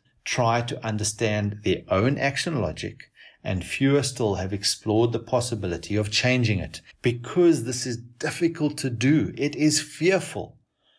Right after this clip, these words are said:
to be able to look in the mirror and examine very closely how you show up as a leader.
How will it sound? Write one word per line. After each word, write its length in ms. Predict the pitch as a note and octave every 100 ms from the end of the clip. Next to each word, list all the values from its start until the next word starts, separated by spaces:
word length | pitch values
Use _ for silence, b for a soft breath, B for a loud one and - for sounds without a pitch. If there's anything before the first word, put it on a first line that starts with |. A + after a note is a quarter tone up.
| _ -
to 100 | A#2
be 200 | A#2 A#2+
able 300 | C3+ C3+ C3
to 180 | - A2
look 280 | B2 C3 C#3
in 100 | C3
the 80 | A#2+
mirror 420 | A2+ F2 E2 - b b b
and 160 | G#2 G#2+
examine 800 | G#2 G2 G#2+ A#2 A#2+ G#2 F#2+ -
very 480 | G#2+ G2 C#3 C3 A2+
closely 560 | - G2 F#2+ - - - b b
how 120 | - G2
you 240 | G2+ G#2
show 300 | G2+ - G2
up 180 | F2 -
as 120 | F#2+
a 80 | E2+
leader. 300 | F#2 F2